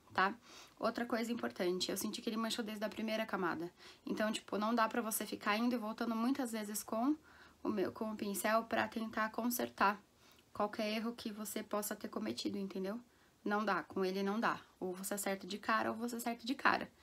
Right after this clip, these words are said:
Sabe assim? Não dá pra ficar indo e voltando, ele não permite, ó. Tá acontecendo aqui em cima também, ó. Tá vendo que ele parece que ele craquela? Ó, mas em cima foram quatro camadas, né? Bom, de qualquer maneira,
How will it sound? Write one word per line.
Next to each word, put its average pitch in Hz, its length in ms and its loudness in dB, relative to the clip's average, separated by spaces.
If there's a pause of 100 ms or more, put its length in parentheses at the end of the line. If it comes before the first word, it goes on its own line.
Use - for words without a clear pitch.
(380)
Sabe 175 140 0
assim? 233 320 0 (160)
Não 220 140 -2
dá 208 100 -2
pra 208 140 -6
ficar - 180 -4
indo 208 140 -2
e 208 40 -4
voltando, 208 460 -2
ele 220 140 -2
não 214 180 -2
permite, 226 480 -2
ó. 185 80 0 (460)
Tá 214 80 2
acontecendo 233 500 0
aqui 233 160 -2
em 240 60 4
cima 240 240 2
também, 226 360 2
ó. 196 40 0 (180)
Tá - 120 -4
vendo 208 180 0
que - 80 -6
ele 202 120 -2
parece 202 300 -2
que - 100 -10
ele 202 80 -4
craquela? 196 560 -2 (1120)
Ó, 185 160 2 (480)
mas 208 200 -2
em 240 100 6
cima 240 480 4
foram 208 300 -2
quatro 233 280 4
camadas, 190 480 2
né? 196 200 -2 (960)
Bom, 190 200 -2
de 208 140 -2
qualquer 240 260 2
maneira, 214 400 2